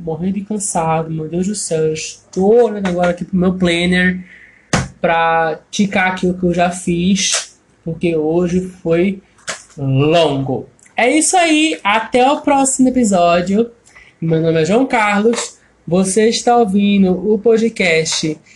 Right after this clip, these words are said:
E Vamos De. Temos programas toda quarta e sexta,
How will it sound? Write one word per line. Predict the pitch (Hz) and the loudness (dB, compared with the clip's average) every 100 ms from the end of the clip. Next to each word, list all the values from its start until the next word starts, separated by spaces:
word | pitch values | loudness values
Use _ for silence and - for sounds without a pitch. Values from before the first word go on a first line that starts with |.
| _ _ - | _ _ -2
E | 269 339 | 0 2
Vamos | 233 254 311 330 320 202 - | 2 2 4 4 2 0 -2
De. | 196 233 254 269 - - _ - | 2 4 4 2 -4 -20 _ -2
Temos | 277 294 294 | 2 2 2
programas | 302 254 247 247 247 247 - | 0 2 4 4 4 0 0
toda | 226 202 190 196 | 0 2 0 -2
quarta | - 262 285 285 285 214 | 0 2 2 2 0 0
e | 240 | 0
sexta, | - 240 214 220 - 220 226 | 0 0 0 0 0 0 0